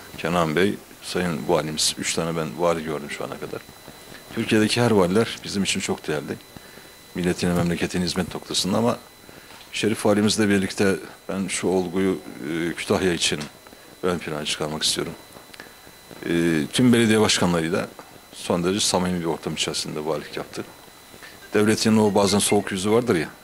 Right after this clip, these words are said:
e, o soğuk yüzü hiçbir zaman görmedik. Hep sıcak yüzünü gördük. İl Koordinasyon Kurulu toplantıları,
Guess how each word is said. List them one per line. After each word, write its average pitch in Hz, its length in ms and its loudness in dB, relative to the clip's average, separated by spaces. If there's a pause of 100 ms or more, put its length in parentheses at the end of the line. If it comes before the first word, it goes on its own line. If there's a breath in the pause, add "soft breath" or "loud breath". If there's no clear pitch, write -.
(100)
e, - 0 - (300)
o 101 80 -4
soğuk 98 360 0
yüzü 90 280 -4 (560 loud breath)
hiçbir - 160 -4
zaman 98 260 4
görmedik. 80 440 -2
Hep 87 120 -6
sıcak 82 280 -4
yüzünü 73 260 -10
gördük. 73 280 -10 (960 loud breath)
İl 107 100 0
Koordinasyon 113 480 4
Kurulu 113 240 0
toplantıları, 107 720 2